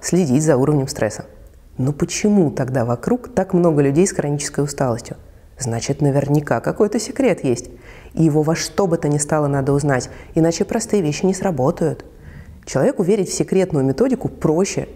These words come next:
чем допустить, что все необходимые средства для достижения цели были доступны ему всегда.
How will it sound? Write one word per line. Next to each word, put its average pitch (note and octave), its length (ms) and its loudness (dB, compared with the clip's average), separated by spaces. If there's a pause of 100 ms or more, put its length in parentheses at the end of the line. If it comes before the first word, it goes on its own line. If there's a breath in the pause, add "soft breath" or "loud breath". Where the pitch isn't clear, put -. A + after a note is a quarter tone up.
(120)
чем C#3 220 0
допустить, D3+ 460 0
что - 160 -4
все F#3 220 0
необходимые D3 600 2
средства D#3+ 380 0
для C3+ 160 0
достижения C#3+ 540 0
цели G3 400 0 (260 loud breath)
были D3+ 200 2
доступны D3 440 -2
ему C#3+ 220 2
всегда. B2+ 720 -4